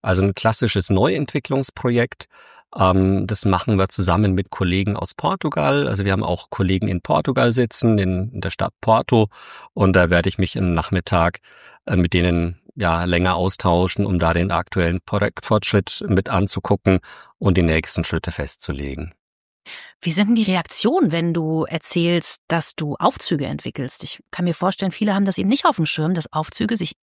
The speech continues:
Speaker 2: auch immer weiterentwickeln.
Speaker 1: Ja, es, wie ich's vorhin gesagt hatte, das ist für viele gar nicht vorstellbar, weil die eben sagen, „Mensch, den, den gibt's doch schon. Ich fahre doch schon Aufzug, seit ich Kind bin.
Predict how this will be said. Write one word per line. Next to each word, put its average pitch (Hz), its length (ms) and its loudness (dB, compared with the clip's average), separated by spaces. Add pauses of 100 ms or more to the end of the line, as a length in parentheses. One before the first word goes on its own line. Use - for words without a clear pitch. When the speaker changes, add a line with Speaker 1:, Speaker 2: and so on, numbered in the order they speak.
Speaker 2:
auch 202 220 0
immer 214 240 2
weiterentwickeln. 156 640 -4 (640)
Speaker 1:
Ja, 107 160 4
es, 123 240 -2
wie 123 160 2
ich's 127 120 -4
vorhin 120 240 4
gesagt - 340 -4
hatte, 95 180 -2
das 98 160 -4
ist - 220 -4
für 107 140 -2
viele 123 300 -2
gar 101 160 0
nicht 117 140 -2
vorstellbar, 127 720 0 (400)
weil 101 160 4
die 110 120 0
eben 107 160 2
sagen, 101 300 2
„Mensch, 110 240 0
den, 107 180 0
den 101 140 2
gibt's - 260 -4
doch - 160 -6
schon. 87 240 0
Ich 104 100 -8
fahre 101 180 0
doch 104 100 -6
schon 110 180 -2
Aufzug, 113 360 -4
seit 98 220 0
ich 107 120 -6
Kind 147 240 -2
bin. 131 200 4